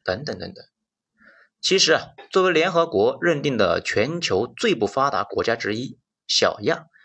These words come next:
各种稀奇古怪传染病那肆虐啊。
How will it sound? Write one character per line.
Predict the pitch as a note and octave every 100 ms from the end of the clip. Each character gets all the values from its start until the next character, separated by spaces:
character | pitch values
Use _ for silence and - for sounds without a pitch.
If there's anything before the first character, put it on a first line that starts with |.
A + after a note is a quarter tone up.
| _
各 | - G#3+
种 | B3+
稀 | - F#3
奇 | -
古 | - F#3+
怪 | C#3 G#2 -
传 | - B2
染 | G2+
病 | C3 C#3
那 | -
肆 | - C#3
虐 | B2+ C#3+
啊。 | -